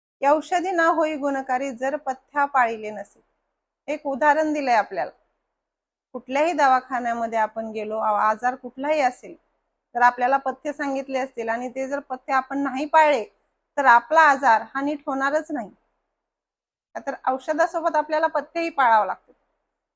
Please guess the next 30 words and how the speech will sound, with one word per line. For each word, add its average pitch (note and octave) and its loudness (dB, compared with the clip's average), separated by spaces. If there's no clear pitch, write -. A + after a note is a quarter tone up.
त्याच E4+ 4
पद्धतीने C4 -4
हे D4+ -4
जे F4 -4
ब्रह्मज्ञान D4+ 0
आपल्याला D#4+ 0
दिलंय D#4+ -4
ना, A#3 -6
ते C4+ 0
एक C#4+ -2
औषध C4+ 0
आहे. - -10
जसं B3+ -10
की B3+ -6
आजारातून B3 -2
बाहेर B3 0
काढण्यासाठी C4+ -6
एखादं D4 2
औषध C#4 -2
असतं, A#3 -6
तसं C4 0
आपल्यालाही B3 0
ह्या C4 -4
मोक्षपदाला C#4 0
जाण्यासाठी B3+ -6
हे C4 -4
ब्रह्मज्ञान A#3+ -6
एक B3 -8
औषध A3+ -4
आहे. G3 -6